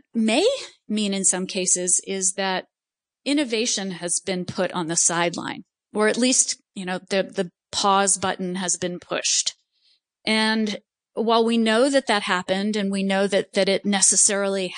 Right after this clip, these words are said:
had to happen, we also know that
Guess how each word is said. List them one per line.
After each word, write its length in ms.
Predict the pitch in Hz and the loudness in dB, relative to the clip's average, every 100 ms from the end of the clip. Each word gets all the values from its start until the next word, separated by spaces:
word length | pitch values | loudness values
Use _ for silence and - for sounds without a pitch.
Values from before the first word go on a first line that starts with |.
| - | -4
had 340 | 220 214 220 | 0 0 0
to 140 | - 185 | -4 -6
happen, 600 | - 156 - - 190 185 _ _ _ _ _ - | -6 -12 -8 -4 -4 -6 _ _ _ _ _ 0
we 140 | 220 | 2
also 340 | 220 220 - 220 | 4 4 0 -2
know 400 | 202 190 190 190 | -4 -4 -4 -4
that 220 | 185 - | -4 -6